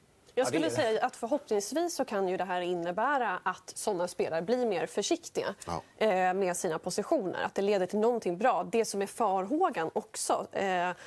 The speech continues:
Speaker 1: som jag fick väldigt mycket kritik om när jag lyfte, när det här började, när det var väldigt, eh, tryck på sociala medier också, att det här är någonting bra, det är liksom narrativet, David mot Goliat.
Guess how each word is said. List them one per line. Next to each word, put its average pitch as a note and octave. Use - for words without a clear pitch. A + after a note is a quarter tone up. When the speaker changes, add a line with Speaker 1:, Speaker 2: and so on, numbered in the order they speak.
Speaker 1:
som -
jag A3
fick F3
väldigt G3
mycket A3+
kritik A#3+
om F3+
när G#3
jag G3
lyfte, G#3+
när F3+
det G3
här F#3
började, A3+
när F#3
det F3+
var E3+
väldigt, F#3
eh, D#3+
tryck -
på F#3+
sociala F#3
medier A#3
också, -
att E3+
det -
här F#3+
är F3
någonting E3+
bra, B3
det G3
är E3+
liksom E3
narrativet, F#3+
David F#3
mot F3
Goliat. F3+